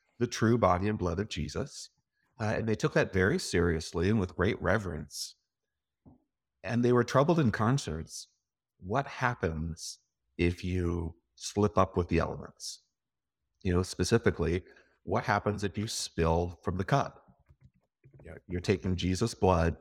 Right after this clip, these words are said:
and going who knows where, you know, onto your clothes or onto the floor. And, you know, they were terribly afraid that they would offend God by doing that. Now, I mean, just think of it in, in our own terms. If we're distributing communion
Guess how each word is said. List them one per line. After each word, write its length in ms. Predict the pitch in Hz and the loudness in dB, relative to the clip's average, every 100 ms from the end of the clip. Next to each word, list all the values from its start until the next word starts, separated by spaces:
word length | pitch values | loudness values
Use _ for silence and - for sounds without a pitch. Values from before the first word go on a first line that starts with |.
| - - _ - - | -10 -20 _ -14 -4
and 560 | 90 87 85 85 80 78 _ _ _ _ _ | -2 -2 -4 -6 -10 -16 _ _ _ _ _
going 360 | - 90 95 92 | 0 4 4 2
who 160 | 101 117 | -2 0
knows 260 | 123 135 | 2 2
where, 360 | 117 127 85 76 _ _ - | 2 -2 -2 -8 _ _ -16
you 60 | |
know, 60 | 87 | -8
onto 260 | 90 95 110 | -6 -4 -4
your 100 | 104 | -4
clothes 440 | - 123 107 87 | 0 2 2 0
or 80 | 85 | -2
onto 160 | 87 | -2
the 100 | 87 98 | -4 -4
floor. 440 | 107 117 110 85 | 0 4 4 4
And, 180 | 80 78 - - - | 0 -4 -10 -20 -6
you 80 | 92 | -2
know, 60 | |
they 160 | 92 101 | 0 2
were 320 | 98 95 85 - | 4 2 0 0
terribly 460 | 110 127 139 101 | 2 4 2 0
afraid 580 | 92 - 104 117 85 87 | 0 0 0 2 2 0
that 140 | 82 - | -4 0
they 100 | 87 | 0
would 160 | 85 | 0
offend 380 | 87 - 98 95 | -2 -2 -2 0
God 460 | 95 131 85 - - _ _ _ | 0 0 -2 -4 -12 _ _ _
by 100 | 82 | -4
doing 340 | 90 135 120 80 | 4 4 4 0
that. 220 | - - | -8 -6
Now, 220 | 104 101 - | -4 -2 -2
I 40 | |
mean, 160 | 110 107 | -4 -4
just 220 | - - | -6 -4
think 160 | 170 156 | 0 2
of 120 | 123 | 4
it 140 | 113 | 4
in, 180 | 107 104 | 4 -2
in 120 | 85 98 | -2 0
our 140 | 98 | 4
own 160 | 101 143 | 6 4
terms. 440 | - 73 78 - _ _ _ | 0 -8 -10 -16 _ _ _
If 160 | - - | -4 2
we're 100 | 120 | 2
distributing 600 | 113 - 160 147 127 110 | 2 2 4 4 2 0
communion 720 | - 95 123 139 87 82 80 | -4 -4 -4 -4 -4 -6 -10